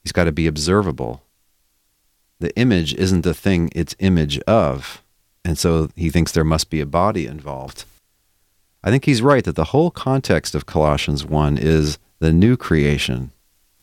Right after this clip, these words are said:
Paul's talking about Christian salvation, for one thing, before and after the passage in question.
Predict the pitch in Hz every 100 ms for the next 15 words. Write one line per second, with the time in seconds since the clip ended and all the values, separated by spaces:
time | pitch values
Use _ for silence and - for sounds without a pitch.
0 | _ _ _ - 120 127 - 139 156 139
1 | 92 82 78 - - 101 - 80 78 90
2 | 82 73 98 131 - 53 - 80 76 85
3 | 90 - 50 50 82 80 92 92 87 -
4 | 87 92 90 92 - 64 69 67 69 80
5 | 76 - 64 - - 85 90 - - 58